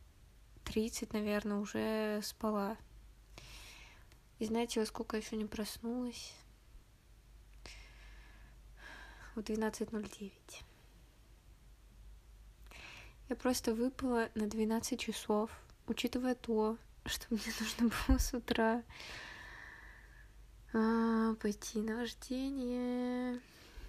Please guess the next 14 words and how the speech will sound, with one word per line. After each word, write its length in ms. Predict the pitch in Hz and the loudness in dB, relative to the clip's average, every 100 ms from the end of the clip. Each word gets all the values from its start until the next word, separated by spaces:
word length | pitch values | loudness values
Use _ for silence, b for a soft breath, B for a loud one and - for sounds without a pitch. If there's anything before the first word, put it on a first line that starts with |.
| B B B B B B B - - - - - B B B B - - - - | B B B B B B B -20 -20 -20 -18 -16 B B B B -12 -16 -20 -4
Не 80 | 226 | -2
знаю, 440 | 220 220 214 208 202 | 2 4 4 4 2
очень 500 | 220 214 208 - 214 | 4 4 4 0 -2
сильно 420 | - 214 208 208 | 2 2 2 0
расстроилась 720 | 214 - - 208 202 202 208 | 0 -4 -2 2 2 2 -2
из-за 280 | - 214 214 | 0 0 0
того, 260 | - 226 233 | -2 0 0
что 220 | - - | -4 -8
человека 800 | - - 240 233 226 220 220 233 | -6 -2 -2 2 2 2 0 -4
подвела. 560 | - 214 226 220 220 - | -4 -2 0 2 0 0
Ну, 140 | 240 | -2
типа, 240 | - 233 226 | -2 -4 -6
в 60 | |
плане 640 | - 233 220 214 208 208 | -2 2 2 2 2 0